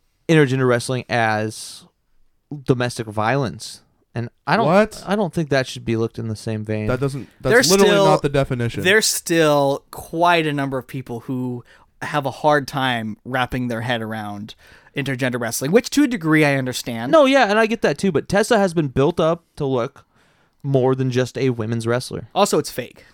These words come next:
Speaker 2: Also, literally look up domestic violence.
Speaker 3: Right.
Speaker 2: The definition.
Speaker 3: Right.
Speaker 1: You mean boys and wi-, boys and girls hitting each other?
Speaker 2: What? No, that's not the definition of domestic violence.
Speaker 3: Domestic violence means if you're in a relationship with somebody and you
Speaker 2: Or, like, in a household or, like,
Speaker 3: Yeah,
Speaker 2: in a personal.
Speaker 3: yeah,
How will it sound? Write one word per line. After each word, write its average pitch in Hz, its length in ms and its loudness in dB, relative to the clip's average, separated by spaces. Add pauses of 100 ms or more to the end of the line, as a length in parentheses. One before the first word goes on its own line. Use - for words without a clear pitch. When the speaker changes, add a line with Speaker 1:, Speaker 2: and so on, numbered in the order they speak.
(100)
Speaker 2:
Also, 170 300 0
literally 147 500 4
look 120 240 -2
up 127 220 -2
domestic 117 460 -4
violence. 104 520 -8
Speaker 3:
Right. 151 380 4
Speaker 2:
The 120 100 -6
definition. 110 520 -6
Speaker 3:
Right. 123 200 -6 (320)
Speaker 1:
You 139 120 2
mean 147 160 2
boys 127 320 4
and 127 100 0
wi-, 120 160 -2 (160)
boys 131 260 0
and 120 80 -4
girls 117 200 2
hitting 117 200 -4
each 123 140 -6
other? 131 300 -2 (1500)
Speaker 2:
What? 131 260 -2 (100)
No, 117 240 -4
that's 113 200 -4
not 120 200 -2
the 113 100 -4
definition 110 400 -6
of 104 40 -14
domestic 110 300 -8
violence. 73 380 -14
Speaker 3:
Domestic 190 280 2
violence 170 360 2
means 143 220 -4
if 135 200 -10
you're 131 220 -2
in 139 80 -2
a 123 60 -2
relationship 127 500 -8
with - 80 -14
somebody 120 320 -10
and 113 80 -10
you 113 160 -12 (240)
Speaker 2:
Or, 120 140 0
like, 117 180 -2
in 123 160 -2
a 117 80 0
household 113 480 -2
or, 107 60 -4
like, 101 120 -4
Speaker 3:
Yeah, 139 120 0
Speaker 2:
in 113 60 -4
a - 20 -12
personal. 107 360 -8
Speaker 3:
yeah, 117 180 -6